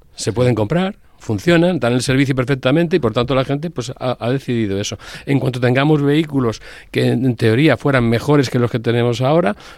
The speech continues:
pues daríamos el paso, no necesitaríamos que nadie nos impulsara, porque es nuestra propensión natural el hacer los vehículos más eficientes, ¿no? El problema es que eso no existe. No existe la alternativa, por mucho que se quiera, a la media y larga distancia de camión pesado, no existe ninguna otra alternativa al motor de combustión hoy día que sea,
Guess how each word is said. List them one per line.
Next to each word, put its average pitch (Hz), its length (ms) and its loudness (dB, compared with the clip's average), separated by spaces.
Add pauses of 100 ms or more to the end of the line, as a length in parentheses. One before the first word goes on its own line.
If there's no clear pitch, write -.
pues 110 140 2
daríamos 123 380 4
el 101 120 0
paso, 120 240 0
no 117 60 2
necesitaríamos 117 600 0
que 113 80 -2
nadie 110 140 2
nos 110 100 -2
impulsara, 113 340 -2
porque 120 200 -2
es 123 60 2
nuestra 135 260 2
propensión 113 580 0
natural 123 460 2 (320)
el 107 160 0
hacer 110 240 0
los 117 160 0
vehículos 117 360 0
más 113 220 0
eficientes, 104 600 -6
¿no? 131 100 -2
El 110 100 -2
problema 107 360 -2
es 127 80 -6
que 139 180 -2 (180)
eso 113 300 -2
no 117 200 2
existe. 104 600 -4 (880)
No 120 200 2
existe 139 440 -2
la 127 60 0
alternativa, 107 560 -2
por 101 160 -2
mucho 131 240 0
que 131 80 0
se 104 200 -4
quiera, 127 420 -2 (260)
a 95 80 -4
la 95 140 0
media 127 300 4
y - 20 2
larga 120 180 0
distancia 117 420 -2
de 104 80 0
camión 113 280 -2
pesado, 123 320 -2
no 120 180 0
existe 135 380 -2
ninguna 127 300 2
otra 123 120 0
alternativa 110 400 0
al 123 60 0
motor 117 260 -2
de 127 80 -2
combustión 117 480 0
hoy 110 80 2
día 120 200 0
que 104 100 -6
sea, 113 260 -2